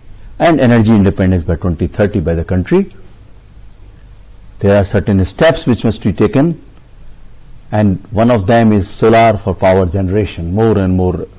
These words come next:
augmentation of solar energy for power generation and irrigation, high efficiency C N T based P V cells, no silicon, hydrogen as fuel for future,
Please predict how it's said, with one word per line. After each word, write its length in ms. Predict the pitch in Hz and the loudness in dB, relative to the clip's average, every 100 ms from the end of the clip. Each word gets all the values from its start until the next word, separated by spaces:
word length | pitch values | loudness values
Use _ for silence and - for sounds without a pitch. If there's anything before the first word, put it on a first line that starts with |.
| - | -6
augmentation 680 | 107 104 104 101 101 92 101 | 0 2 2 2 0 -4 -6
of 100 | 90 | -4
solar 340 | 120 113 101 | 0 2 2
energy 320 | 101 107 98 | 2 0 -2
for 120 | 92 95 | -2 -2
power 320 | 98 101 95 | 0 0 0
generation 560 | 101 101 101 - 101 | 0 0 -2 -2 -4
and 180 | 87 92 | -4 -4
irrigation, 640 | 104 110 101 107 123 123 131 - - - - - - | 0 0 2 0 0 -4 -6 -16 -20 -20 -20 -20 -6
high 320 | 127 147 143 | 2 4 4
efficiency 540 | 135 120 131 123 135 | 2 -2 0 0 0
C 200 | - 139 | 0 2
N 200 | 135 123 | 4 4
T 100 | 117 | 2
based 320 | 95 101 95 | 2 2 0
P 100 | - | 0
V 140 | 110 110 | 2 2
cells, 640 | - 127 143 143 - - - - - - - - - - - - - - - - - - | 2 2 2 0 -12 -16 -18 -18 -20 -20 -20 -20 -20 -20 -20 -20 -20 -20 -20 -20 -20 -4
no 140 | 104 | 0
silicon, 640 | 110 123 123 123 135 147 143 - - - - - - - - - - - - - - - | 2 2 2 2 0 0 -6 -18 -20 -20 -20 -20 -20 -20 -20 -20 -20 -20 -20 -20 -20 -10
hydrogen 500 | - 127 135 143 135 | 0 4 4 4 4
as 240 | 117 - | 2 0
fuel 220 | - 135 | 2 2
for 220 | 110 104 98 | 4 2 2
future, 580 | - 135 - 151 147 | 2 2 4 2 2